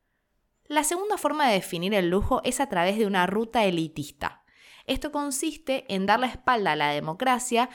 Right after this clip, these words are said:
y elegir lo que solo unos pocos llaman lujo. Por ejemplo, las clases ociosas. La dificultad se hace evidente cuando esta lógica se sigue a un nivel internacional. Por ejemplo, el lujo visto por una persona rica japonesa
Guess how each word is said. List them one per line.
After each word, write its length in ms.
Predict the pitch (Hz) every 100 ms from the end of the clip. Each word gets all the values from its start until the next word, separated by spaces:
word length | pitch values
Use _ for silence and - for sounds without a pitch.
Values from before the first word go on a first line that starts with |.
| -
y 120 | - 233
elegir 360 | 240 233 339
lo 240 | 339 262 226
que 120 | 233
solo 240 | 294 320
unos 200 | 311 233
pocos 380 | - 285 311 285
llaman 300 | 233 214 180
lujo. 420 | 143 135 - - _
Por 140 | 196
ejemplo, 540 | 196 160 135 - - _
las 220 | 190 190
clases 420 | - 247 240 262 -
ociosas. 840 | 170 - 156 135 - - 139 - _ _ _ - - -
La 160 | - 247
dificultad 600 | 262 254 262 285 294 339
se 100 | 320
hace 220 | 294 294
evidente 640 | 247 240 277 269 254 240 254
cuando 260 | 185 180
esta 300 | 196 - 226
lógica 560 | 220 247 240 220 233 240
se 160 | - 196
sigue 300 | 196 247 302
a 80 | 262
un 120 | 190
nivel 240 | 165 180
internacional. 960 | 233 202 156 147 143 185 247 196 143 - _
Por 140 | - 165
ejemplo, 400 | 160 143 135 -
el 160 | 151
lujo 320 | 180 233 - 233
visto 380 | 240 - 160
por 140 | 147 160
una 180 | 196 190
persona 400 | 175 196 190 180
rica 320 | 202 196 143
japonesa 800 | - 151 185 208 233 - 220